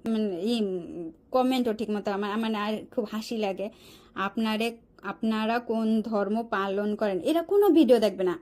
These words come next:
মাঝখান থেকে আইসা জিজ্ঞেস করবে, "কোন ধর্ম পালন করেন, কি হয়েছে, কোরিয়ানটা কি মুসলিম?" মানে কোনো সম্মান মা-, তো দিবে না। মানে, আর বলতেছে, "কোরিয়ান মাল পটাইয়া বিয়া করলে কি করে?"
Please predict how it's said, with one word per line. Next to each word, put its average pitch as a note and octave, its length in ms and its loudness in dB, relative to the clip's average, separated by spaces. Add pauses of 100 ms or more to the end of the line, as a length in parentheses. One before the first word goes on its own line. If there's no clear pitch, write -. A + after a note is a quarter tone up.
মাঝখান C#4+ 380 2
থেকে D4 140 -2
আইসা C4+ 240 2
জিজ্ঞেস A#3 240 0
করবে, B3 200 -2
"কোন A#3+ 240 0
ধর্ম A3+ 240 2
পালন A3 340 -2
করেন, B3 240 0
কি A3+ 180 -2
হয়েছে, G#3 240 -2 (400)
কোরিয়ানটা C4+ 440 2
কি B3+ 140 -2
মুসলিম?" B3 560 0 (500)
মানে A3 260 0 (400)
কোনো A#4 500 -4
সম্মান C4 680 2
মা-, G3 300 -6 (120)
তো C#4 120 4
দিবে A3+ 400 4
না। G#3 400 2 (560)
মানে, A3+ 480 0 (1000)
আর A3+ 200 0
বলতেছে, G#3 440 0
"কোরিয়ান B3+ 440 6
মাল G#3+ 380 2
পটাইয়া A3 500 2
বিয়া G#3 340 0
করলে G#3+ 440 2
কি A3 200 -8
করে?" F#3+ 280 -4